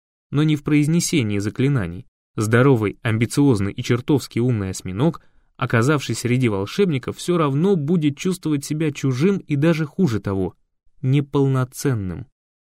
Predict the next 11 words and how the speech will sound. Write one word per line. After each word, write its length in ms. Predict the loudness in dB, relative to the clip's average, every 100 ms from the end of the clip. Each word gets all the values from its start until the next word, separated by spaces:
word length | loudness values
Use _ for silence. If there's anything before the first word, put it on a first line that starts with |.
| _ _ _ _ _ 0
Никита 560 | 2 2 -2 -2 -2
тщетно 400 | -2 -2 0 0
пытался 480 | -2 -2 0 -2 -4
вспомнить 580 | -10 -2 0 2 2 0
из 120 | 0
личного 480 | 0 -2 -4 -4 -2
дела, 480 | 2 2 2 -2 -4
когда 400 | -2 0 2 2
именно 380 | 4 2 0 -2
Трофима 460 | -4 -4 -2 -2 -2
инициировали. 1000 | -2 -2 -4 -2 0 0 -2 -4 -8